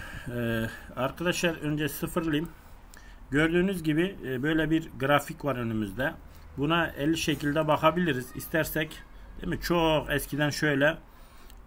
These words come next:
çok geriden alabiliriz. Bakın, yüzde elli Fibonacci düzeltme seviyesi çalışmış buradan. Buraya da alabiliriz.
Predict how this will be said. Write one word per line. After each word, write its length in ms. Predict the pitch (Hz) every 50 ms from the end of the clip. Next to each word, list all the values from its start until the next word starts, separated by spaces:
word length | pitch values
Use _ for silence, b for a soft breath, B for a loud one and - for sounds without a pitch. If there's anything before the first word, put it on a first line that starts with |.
| - - - -
çok 260 | - 147 151 - -
geriden 440 | - 139 139 135 139 139 147 139 131 117 - -
alabiliriz. 680 | 127 135 143 147 147 160 160 156 139 131 147 - - -
Bakın, 240 | 135 127 - 143
yüzde 460 | 135 127 131 131 123 123 147 143 143 -
elli 380 | 131 131 131 135 135 143 143 139 - - - - - B B B B B B B
Fibonacci 680 | - - 135 127 131 135 143 147 143 143 - 139 131 120
düzeltme 400 | 120 117 131 131 127 - 147 135
seviyesi 480 | - - 123 117 113 113 - - 143
çalışmış 580 | - - 160 160 143 - - - 120 120 - -
buradan. 320 | 120 110 104 113 120 123 - - B B B B B B - -
Buraya 260 | 135 147 170 180 180
da 100 | 175 170
alabiliriz. 680 | 156 147 143 131 113 113 110 104 98 117 131 - - -